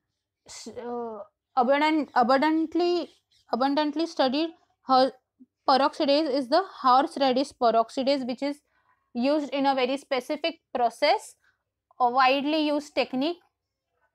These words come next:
in molecular biolo-, molecular biology. Uh, so you have to mention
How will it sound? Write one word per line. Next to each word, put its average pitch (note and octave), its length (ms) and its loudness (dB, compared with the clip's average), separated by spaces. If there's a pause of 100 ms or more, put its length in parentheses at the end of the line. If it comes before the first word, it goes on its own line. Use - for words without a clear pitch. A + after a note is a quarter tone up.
(140)
in C4+ 160 0
molecular B3+ 540 0
biolo-, A3+ 500 0 (240)
molecular A#3 960 -4
biology. A3+ 680 -2 (840)
Uh, A3+ 140 -16
so A3 220 -8
you B3+ 160 -4
have C#4 280 0
to D#4 260 -4 (300)
mention B3+ 520 -2